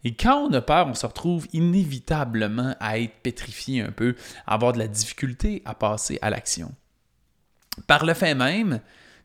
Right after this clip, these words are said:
quand on se met en action, ça veut dire que finalement, je, je suis là, je suis pétrifié, puis là, ah, c'est tough, et je décide d'aller, d'entreprendre une action, puis d'aller faire un changement, et je change pas mon état d'esprit,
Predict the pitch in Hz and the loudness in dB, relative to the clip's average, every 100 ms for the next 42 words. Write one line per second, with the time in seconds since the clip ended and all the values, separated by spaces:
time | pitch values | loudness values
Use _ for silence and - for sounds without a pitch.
0 | - 220 226 175 110 - 156 202 143 120 | 4 6 6 4 0 -2 0 2 4 2
1 | 90 - 110 110 190 104 101 110 - - | 0 -2 -2 -2 -4 -6 -4 -4 -4 -6
2 | 143 135 151 156 - - - - - - | -4 -2 -2 -2 -8 -14 -18 -16 -10 -2
3 | 165 165 - 143 - - 147 180 - 147 | 0 0 0 -2 -2 -10 -4 -4 -2 2
4 | 156 156 - - - 151 160 147 156 175 | 2 0 -14 -14 0 2 2 4 4 2
5 | 151 147 123 175 170 - 139 117 143 262 | 0 -2 4 4 4 2 -2 0 2 2
6 | 190 135 139 - 135 151 156 147 175 139 | 2 2 0 -4 2 2 2 -2 0 2
7 | 117 - 156 160 - 113 180 180 127 117 | 0 0 -2 0 2 2 2 0 -2 -2
8 | 110 104 127 170 - - - - - - | -2 0 -2 -2 -10 -20 -20 -20 -20 -6
9 | 135 131 - 156 131 - 147 254 - 285 | 0 2 2 2 4 4 4 0 0 2
10 | 277 120 113 117 107 - 127 143 196 | 2 0 -2 -2 -2 -2 -4 -4 -6